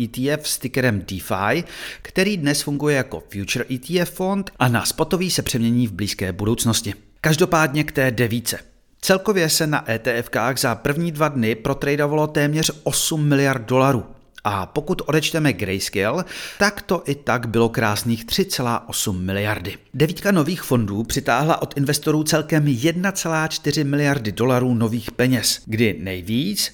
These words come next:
téměř půl miliardy, jde za iShares od BlackRocku a čtyři sta dvacet milionů za F B T C od Fidelity.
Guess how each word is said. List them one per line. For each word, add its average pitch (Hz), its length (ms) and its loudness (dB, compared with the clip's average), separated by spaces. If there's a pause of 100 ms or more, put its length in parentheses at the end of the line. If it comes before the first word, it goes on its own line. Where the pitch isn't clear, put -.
(100)
téměř 151 340 4
půl 151 180 0
miliardy, 104 720 0
jde 120 380 4
za 104 280 0 (120)
iShares 165 440 2
od 92 260 -4
BlackRocku 139 720 0
a 107 120 0
čtyři 196 360 0
sta 196 140 -4
dvacet 175 280 -2
milionů 143 500 4
za 104 400 0
F 170 220 0
B 120 220 0
T 92 220 -6
C 120 380 0
od 101 260 -2
Fidelity. 117 640 0